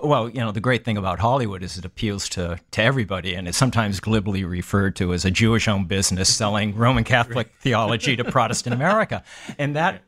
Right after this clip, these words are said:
Speaker 1: ecumenical spirit is, I think, why Hollywood is so successful. And just in terms of my own interest, uh, I started doing research for a dissertation, and I wasn't into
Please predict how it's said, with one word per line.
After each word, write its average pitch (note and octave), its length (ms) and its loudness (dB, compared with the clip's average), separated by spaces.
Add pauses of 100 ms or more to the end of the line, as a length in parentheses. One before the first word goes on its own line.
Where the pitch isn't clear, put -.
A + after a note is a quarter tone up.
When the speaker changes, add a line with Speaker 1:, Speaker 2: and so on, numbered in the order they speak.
Speaker 1:
ecumenical D#3+ 640 -2
spirit D3 720 -2
is, G2+ 320 -2
I G#2 80 0
think, C3 240 0
why A2 140 2
Hollywood G2 420 -2
is F2+ 80 -6
so F#2 180 -2
successful. F2 680 -2
And A2+ 180 0
just G#3+ 220 0
in C#3+ 60 0
terms A#2 260 0
of G2 80 0
my F#2+ 100 0
own D3 220 2
interest, E2+ 420 -2
uh, F#2+ 120 0 (340)
I C3 80 4
started E3 280 2
doing C#3+ 200 0
research A#2+ 440 0
for A#2 120 -2
a G#2 60 0
dissertation, F#2 760 -2 (340)
and A2+ 280 4
I A2+ 100 4
wasn't B2+ 320 2
into G#2+ 400 0